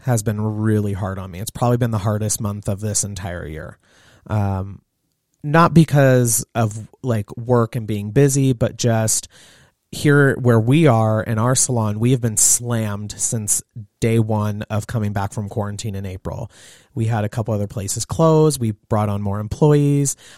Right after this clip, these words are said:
I started at this new salon and spa, and it has been wild, like, biggest numbers we have ever had.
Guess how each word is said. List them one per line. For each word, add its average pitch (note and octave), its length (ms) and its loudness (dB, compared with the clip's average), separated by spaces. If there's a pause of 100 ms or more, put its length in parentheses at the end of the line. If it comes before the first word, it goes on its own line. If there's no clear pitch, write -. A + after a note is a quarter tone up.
I A2+ 100 0
started A2 400 0
at G2+ 120 -6
this G#2+ 180 -4
new G#2+ 100 -2
salon B2+ 540 0
and B2+ 120 -4
spa, B2+ 460 2
and A2+ 260 -6
it A#2 140 -2
has B2 160 2
been A2+ 460 -6 (320)
wild, A2+ 480 -4
like, G#2+ 240 -8 (340)
biggest D3 360 2
numbers A#2+ 460 -4
we A2+ 120 -2
have G#2+ 100 -4
ever G#2 200 -6
had. F#2+ 340 -10